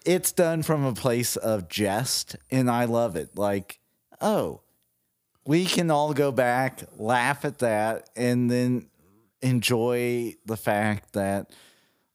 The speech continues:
oh, back then the worst thing that could happen to you is getting addicted to caffeine pills.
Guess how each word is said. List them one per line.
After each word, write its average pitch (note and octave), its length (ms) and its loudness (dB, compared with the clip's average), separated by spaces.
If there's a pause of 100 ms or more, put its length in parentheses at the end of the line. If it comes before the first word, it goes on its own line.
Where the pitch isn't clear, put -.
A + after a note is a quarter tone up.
(160)
oh, A2+ 460 0 (380)
back C3+ 380 0
then B2 260 2
the A2+ 80 0
worst A#2 360 -2
thing A2 220 0
that G2 160 -2
could G2 120 -12
happen G2 440 -2
to - 120 -6
you G2 340 -2
is F2+ 160 -4
getting G2 280 -2
addicted G2+ 540 -6
to E2+ 80 -10
caffeine E2+ 600 -6
pills. G1+ 480 -14